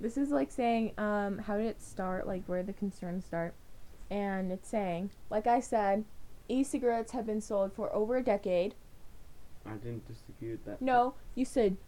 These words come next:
Speaker 1: "No, they weren't."
Speaker 2: I said, "Not for forever." Ten years ago was not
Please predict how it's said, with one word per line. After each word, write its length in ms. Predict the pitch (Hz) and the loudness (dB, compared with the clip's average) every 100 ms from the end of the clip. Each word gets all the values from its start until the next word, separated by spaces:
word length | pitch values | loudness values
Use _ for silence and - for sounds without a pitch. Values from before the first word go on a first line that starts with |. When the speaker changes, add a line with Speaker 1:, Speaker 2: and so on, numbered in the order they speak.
| - | -2
Speaker 1:
"No, 160 | 185 | 2
they 160 | 185 233 | 4 4
weren't." 480 | 180 180 175 185 - - | 4 4 4 2 -4 -8
Speaker 2:
I 80 | - | -8
said, 240 | - 160 143 | -4 2 4
"Not 240 | 165 165 | 2 2
for 100 | 165 | -2
forever." 640 | - 135 - 135 135 156 - - - - - - - - - - - - - - | 0 -2 0 0 2 0 -2 -10 -10 -8 -6 -4 -4 -6 -8 -10 -10 -12 -16 -6
Ten 220 | 208 196 | 2 4
years 220 | 208 208 196 | 4 4 2
ago 240 | 180 180 | 2 4
was 260 | 156 151 131 | 4 4 2
not 260 | 151 156 | 0 0